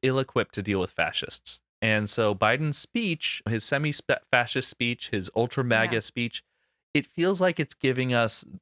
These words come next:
Speaker 1: at least the rhetorical tools to call a fascist a fascist.
Speaker 2: Yeah, I liked it for that because I, and I agree. We've been saying, "Who's equipped to deal with fascists?" We didn't see this coming. So it's not built into our D N A 'cause we're the kind of
Speaker 1: Right.
Speaker 2: people like,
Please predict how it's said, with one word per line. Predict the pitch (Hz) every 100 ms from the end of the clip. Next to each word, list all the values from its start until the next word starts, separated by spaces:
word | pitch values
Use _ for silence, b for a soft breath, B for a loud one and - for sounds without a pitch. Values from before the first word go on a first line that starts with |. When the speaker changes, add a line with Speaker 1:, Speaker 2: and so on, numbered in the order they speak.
| -
Speaker 1:
at | 127
least | 131 156 196 -
the | 139
rhetorical | 110 110 - 123 123 110 107 101 95 98 _ _ _ _ -
tools | 131 101 95 -
to | - 135
call | 120 131 120 117 117
a |
fascist | - 110 - 104 -
a |
fascist. | 101 95 - - 226
Speaker 2:
Yeah, | 285 -
I | 185
liked | 190 233 220
it | 196
for | -
that | 180
because | 202 208 208
I, | -
and | 220 180 185 _ -
I | 190
agree. | 190 - 196 285
We've | 147 185 - _ -
been | 226
saying, | 247 190
"Who's | 190 392
equipped | 320 - 262 -
to | 214
deal | 214 202
with | 190 -
fascists?" | 196 170 - - -
We | 294
didn't | 403 427
see | 285 240
this | 220 -
coming. | 233 247 311 - B B -
So | 285
it's | 262
not | 320 247
built | 247
into | 277 -
our | 220
D | 196 208
N | 196
A | 208 226 214 214
'cause | 208 190
we're | 214
the |
kind | 214 208
of |
Speaker 1:
Right. | 208
Speaker 2:
people | -
like, | 208 202